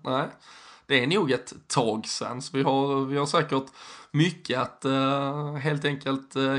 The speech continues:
catch up på. Och, eh, det lär väl bli så vad, vad det lider under dagens avsnitt. Lite förkylningspåverkade båda två också, men det får vi väl försöka, ja, stå ut med i dessa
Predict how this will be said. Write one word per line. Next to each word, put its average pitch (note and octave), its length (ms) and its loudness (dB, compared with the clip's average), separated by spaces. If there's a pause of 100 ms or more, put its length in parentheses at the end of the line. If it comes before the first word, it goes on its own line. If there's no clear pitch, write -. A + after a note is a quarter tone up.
(120)
catch - 360 0
up - 440 2 (420)
på. B2 340 -4 (380)
Och, B2 480 -2
eh, C3 360 0
det C3+ 80 -8
lär C3+ 140 2
väl C3+ 100 0
bli C3 220 -2
så B2 200 -2
vad, B2+ 440 0
vad D3 300 6
det D#3+ 80 4
lider B2+ 540 0 (280)
under C3+ 380 6
dagens C3 440 -2
avsnitt. B2 340 -2
Lite D#3 220 2
förkylningspåverkade C3+ 1900 0
båda F3 260 0
två D3 160 -2
också, C3 320 -2
men B2+ 120 -6
det C3+ 60 -4
får C#3 80 -10
vi C#3 100 -4
väl C#3 120 -4
försöka, C#3 560 -4 (800)
ja, - 120 0 (140)
stå - 480 6
ut D3 400 0
med A#2+ 360 -2
i C3+ 100 0
dessa D3 340 0